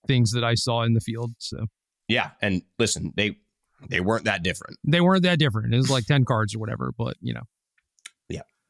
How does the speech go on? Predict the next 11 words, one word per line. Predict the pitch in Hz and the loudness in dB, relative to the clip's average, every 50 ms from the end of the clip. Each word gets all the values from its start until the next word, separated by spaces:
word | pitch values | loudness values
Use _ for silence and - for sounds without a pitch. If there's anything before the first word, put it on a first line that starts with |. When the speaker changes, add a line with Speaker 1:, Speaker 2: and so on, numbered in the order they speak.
| _ _ _ | _ _ _
Speaker 1:
I | - 156 | 0 2
did | 160 214 190 | 2 2 4
some | - 208 202 | 4 4 6
work. | 175 156 143 131 - - - - _ _ | 6 6 4 2 0 -4 -10 -10 _ _
Uh, | 175 180 185 180 175 175 175 170 165 170 160 - - _ _ _ _ _ _ _ _ _ _ _ _ _ _ _ _ _ _ _ _ - | -2 0 0 2 2 2 2 2 2 2 0 0 -4 _ _ _ _ _ _ _ _ _ _ _ _ _ _ _ _ _ _ _ _ 0
anything | 185 190 196 180 | 2 4 4 4
else | 180 185 196 185 - - - - | 4 2 2 2 0 -2 -2 2
in | 175 180 | 2 2
regards | 175 156 175 175 170 - | 4 4 4 2 2 2
to | - 165 | 0 0
Standard? | - 196 180 175 170 180 175 - | 2 2 4 4 4 2 0 -2